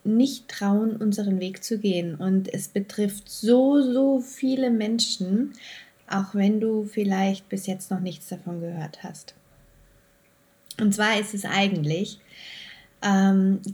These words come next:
die Angst davor, auffliegen zu können, ja, oder die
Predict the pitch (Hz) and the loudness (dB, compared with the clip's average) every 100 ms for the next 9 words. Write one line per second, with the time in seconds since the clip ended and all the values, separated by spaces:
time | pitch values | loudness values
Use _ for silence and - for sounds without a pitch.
0 | - 208 202 - 185 190 233 233 - 233 | -2 -2 -2 -2 0 2 0 -2 -4 -2
1 | 208 202 - 202 196 196 190 _ _ _ | -2 -4 -6 -2 0 0 -6 _ _ _
2 | - 185 202 - - _ - - 196 185 | 0 2 0 -4 -16 _ -20 -6 -2 0
3 | 170 170 - - - 156 - 196 175 165 | -2 -6 -10 -10 -8 -6 -2 0 0 -2
4 | 156 - _ _ _ _ 190 180 196 - | -6 -10 _ _ _ _ -4 0 -2 -2
5 | 196 190 190 185 190 - - _ - 196 | 0 4 4 2 -6 -16 -20 _ -6 -4
6 | - | -4